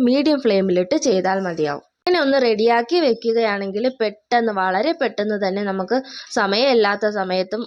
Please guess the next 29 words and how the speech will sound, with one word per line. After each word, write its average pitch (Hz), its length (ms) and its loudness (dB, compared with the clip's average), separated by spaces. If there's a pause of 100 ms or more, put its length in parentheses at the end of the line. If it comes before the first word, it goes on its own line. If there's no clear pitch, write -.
ഒരു 202 220 -2
രണ്ട് 190 360 -2
മിനിറ്റ് 196 320 0
കൊണ്ട് 208 240 0
ഉപ്പുമാവ് 196 460 0 (440)
റെഡിയാക്കി 214 540 0
എടുക്കാൻ 202 360 0
പറ്റുന്നതാണ്. 180 540 -2 (220)
ആദ്യം 277 300 2
നമുക്ക് 262 320 2
കുറച്ച് 233 360 2
സമയം 214 400 2
ചിലവാക്കണമെന്നേ 196 720 -2
ഉള്ളൂ 180 120 0 (120)
ഇത് 226 120 4
ഇത്രയും 214 360 0
റെ-, 208 200 2
റെഡിയാക്കി 196 400 2
എടുക്കാൻ 180 320 0
വേണ്ടിയിട്ട്. 175 300 -2 (120)
ഇങ്ങനെ 208 320 2 (560)
ഒത്തിരി 330 360 0
ദിവസം 320 320 2
സ്റ്റോർ 233 320 0
ചെയ്യാനുള്ളതല്ലേ, 220 720 0 (360)
അതുകൊണ്ട് 214 380 2 (120)
വെജിറ്റബിൾസും 208 760 0 (220)
ഈ 240 40 4 (100)
ഉപ്പുമാവും, 202 540 0